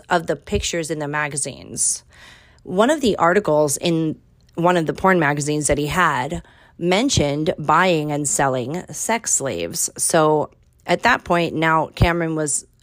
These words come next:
obsessed with that entire idea. And apparently he wanted Colleen to be like a French character in a, uh, in, in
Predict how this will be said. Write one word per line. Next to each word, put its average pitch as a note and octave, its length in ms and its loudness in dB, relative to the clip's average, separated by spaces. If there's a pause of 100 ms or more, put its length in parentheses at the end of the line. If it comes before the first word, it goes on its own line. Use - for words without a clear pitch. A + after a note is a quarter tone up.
obsessed D#3+ 600 -2
with D#3 180 -4
that D3+ 220 0
entire C#3+ 680 -2
idea. C#3 640 -6 (420)
And F3 160 -2
apparently F3+ 520 -2
he G3 140 -4
wanted F#3+ 580 -2 (100)
Colleen E3+ 540 0
to D#3+ 120 0
be D#3+ 400 -4 (200)
like D#3+ 320 0
a D3+ 60 -2
French E3 440 -2
character E3+ 680 -2 (100)
in E3 140 -2
a, D3+ 160 -4 (480)
uh, C3+ 300 -2 (840)
in, E3 240 -4 (220)
in F#3+ 220 0